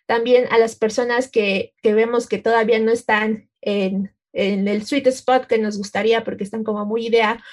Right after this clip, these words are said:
o que no cumplen con la tesis de inversión, pues también decirles nuestra, nuestra decisión de forma más rápida, ¿no? Y que puedan seguir mejorando o hacer los cambios que necesiten para una siguiente convocatoria.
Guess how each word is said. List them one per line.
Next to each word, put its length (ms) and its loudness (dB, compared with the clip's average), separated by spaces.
o 120 0
que 120 0
no 160 2
cumplen 320 -2
con 180 -2
la 160 -4
tesis 280 -2
de 40 -2
inversión, 520 -4
pues 120 0
también 240 -2
decirles 460 -2
nuestra, 600 -2
nuestra 320 0
decisión 680 0
de 120 2
forma 280 -4
más 240 -2
rápida, 380 -4
¿no? 240 -2
Y 120 -2
que 100 -2
puedan 380 -2
seguir 320 4
mejorando 600 0
o 80 4
hacer 240 -2
los 160 -2
cambios 300 -2
que 100 -6
necesiten 520 -6
para 180 -6
una 160 -2
siguiente 400 -8
convocatoria. 640 -10